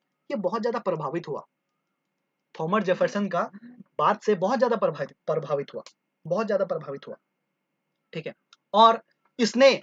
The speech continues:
यूएसए के पार्लियामेंट में पेश किया Bill of Rights। Bill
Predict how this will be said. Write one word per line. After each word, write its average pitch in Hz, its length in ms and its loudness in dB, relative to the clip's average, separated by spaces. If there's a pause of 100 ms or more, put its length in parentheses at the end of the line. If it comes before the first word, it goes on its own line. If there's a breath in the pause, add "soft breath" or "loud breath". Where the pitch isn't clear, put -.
(280)
यूएसए 233 480 2
के - 100 0
पार्लियामेंट 214 600 0
में 240 200 -2 (260)
पेश 240 240 2
किया 190 280 0 (800)
Bill 247 140 2 (120)
of 175 140 0 (100)
Rights। 139 440 -8 (2000)
Bill 196 140 -2